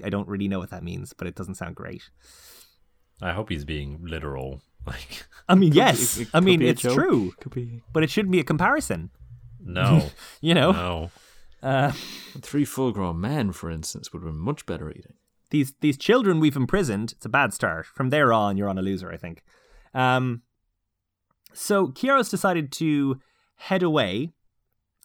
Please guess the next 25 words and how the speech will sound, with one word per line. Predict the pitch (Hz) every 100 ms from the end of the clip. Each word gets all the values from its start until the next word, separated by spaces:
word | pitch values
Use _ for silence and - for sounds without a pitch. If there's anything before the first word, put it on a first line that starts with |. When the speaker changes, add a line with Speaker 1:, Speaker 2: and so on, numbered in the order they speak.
| -
Speaker 1:
So | 170 151 151
in | 170
preparation, | - 202 175 160 139 127 120
he |
started | 127 143 127
doing | 135 123 120 -
lots | 127 123 -
of | 110
extra | 117 - - 120
fishing | - 185 160 - 165 - _ _ -
in | 123
order | 120
to | 110 120
collect | - 120 - -
fish | - 107 -
provisions | - 101 98 98
for | -
the | -
trip. | 202 - - _ _ _ _ _ _ - _ _
Punchline, | - 277 262 202 196 190 196 196 185 - - _
the | 202
fish | - - 208 - 214
were | 208
all | 190 202 190
poisonous, | - 190 208 240 220 208 160 - -